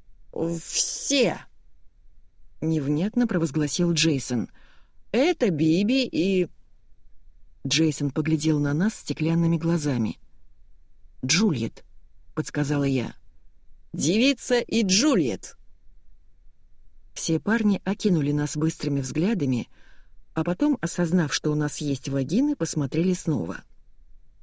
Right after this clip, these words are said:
Два парня, одетые так же навороченно, как Джейсон,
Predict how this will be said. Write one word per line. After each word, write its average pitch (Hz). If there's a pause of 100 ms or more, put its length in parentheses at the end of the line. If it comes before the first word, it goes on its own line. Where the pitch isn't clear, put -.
(400)
Два 160
парня, 180
одетые 160
так 175
же 156
навороченно, 156
как 143
Джейсон, 170